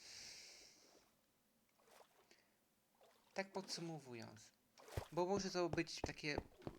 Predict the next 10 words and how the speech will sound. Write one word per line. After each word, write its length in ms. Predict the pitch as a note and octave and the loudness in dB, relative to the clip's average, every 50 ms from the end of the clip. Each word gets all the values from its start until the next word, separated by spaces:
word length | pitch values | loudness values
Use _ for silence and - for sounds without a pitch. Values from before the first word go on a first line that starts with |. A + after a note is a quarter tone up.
| - - - - | -10 -16 -8 0
bla, 260 | C#3+ D#3+ E3 D#3 D3 | 4 8 8 8 8
bla, 100 | C#3+ C#3 | 8 6
bla, 140 | C3+ C3+ B2 | 6 6 8
bla, 260 | C3 C3+ B2+ B2 B2 | 10 10 10 10 10
bla, 120 | B2 A#2+ | 6 6
bla, 260 | A2+ A#2 A2+ A2+ A2+ A2 | 6 6 6 6 6 4
bla, 100 | A2+ A2 | 4 6
bla, 0 | |
bla, 1200 | - - - - - - - - - - - - - - - - - - - - - - - - | 8 8 8 12 12 12 12 12 12 12 12 12 12 12 12 12 12 10 10 12 12 12 12 12
bla. 320 | - - - - - | 12 12 12 12 12